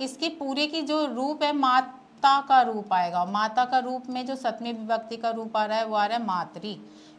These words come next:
कृष्णा मातृ साधु अस्ति, कृष्ण माँ के प्रति साधु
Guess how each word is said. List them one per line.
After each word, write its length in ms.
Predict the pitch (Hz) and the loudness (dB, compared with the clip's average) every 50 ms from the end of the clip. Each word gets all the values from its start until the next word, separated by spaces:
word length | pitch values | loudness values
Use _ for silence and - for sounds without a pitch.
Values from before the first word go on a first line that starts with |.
| - - | -6 -4
कृष्णा 460 | 233 226 - 233 233 233 240 254 262 | -4 -4 -4 -6 -2 0 0 0 0
मातृ 600 | 247 226 208 196 190 190 - 208 220 240 262 294 302 - - - - - - | 0 0 0 0 -2 -2 -4 -6 -4 -2 -2 -4 -6 -10 -16 -20 -20 -14 -4
साधु 640 | - - 226 208 196 190 185 202 233 262 277 254 254 | 2 6 6 6 6 6 2 0 -4 -4 -2 0 0
अस्ति, 460 | 240 226 - - - - 214 170 147 - - - - - - - - - - - - - - | -2 -2 -2 -10 -12 -10 -10 -10 -10 -14 -20 -20 -20 -20 -20 -20 -20 -20 -20 -20 -16 -8 -6
कृष्ण 280 | 233 247 240 240 269 | -6 -4 -2 -2 -2
माँ 240 | 247 226 202 202 202 202 | 2 2 4 4 2 0
के 160 | - 220 220 | -2 -8 -8
प्रति 480 | 214 - 196 190 180 185 - 214 240 277 277 | -8 -6 -6 -6 -6 -6 -8 -8 -8 -8 -6
साधु 580 | - - 190 175 170 151 151 214 220 240 262 | -4 -2 -2 -2 -2 -6 -8 -8 -8 -8 -8